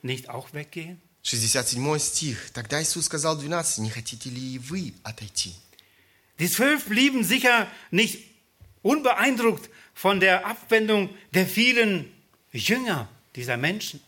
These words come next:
Speaker 2: Двенадцать, конечно же, не остались равнодушными к тому, что от них отвернулось такое, м, большое количество людей.
Speaker 1: Auch sie verstanden seine Worte immer noch nicht ganz.
Speaker 2: Они тоже еще не совсем понимали слов Иисуса Христа.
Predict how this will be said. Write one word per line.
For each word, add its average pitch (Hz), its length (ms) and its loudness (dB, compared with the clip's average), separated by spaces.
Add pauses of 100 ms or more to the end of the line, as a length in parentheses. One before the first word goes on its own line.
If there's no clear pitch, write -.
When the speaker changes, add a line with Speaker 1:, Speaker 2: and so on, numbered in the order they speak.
Speaker 2:
Двенадцать, 127 600 -2
конечно 143 400 0
же, 131 140 -4
не 127 120 0
остались 131 460 0
равнодушными 120 600 -4
к 110 40 -14
тому, 120 220 -6
что 113 360 -4 (180)
от 110 160 -6
них 127 160 -4
отвернулось 123 640 -2
такое, 120 300 -4
м, 107 320 -2 (180)
большое 147 280 0
количество 147 400 -2
людей. 139 320 -10 (400)
Speaker 1:
Auch 156 120 -6
sie 277 220 4
verstanden 262 640 2 (200)
seine 208 380 4
Worte 233 400 4 (240)
immer 226 240 4
noch 196 160 2
nicht 175 220 0
ganz. 202 420 -4 (100)
Speaker 2:
Они 139 160 -2
тоже 180 260 -2
еще 147 160 0
не 143 100 -2
совсем 143 320 -2
понимали 131 360 -2
слов 117 320 -6
Иисуса 117 320 -4
Христа. 113 460 -8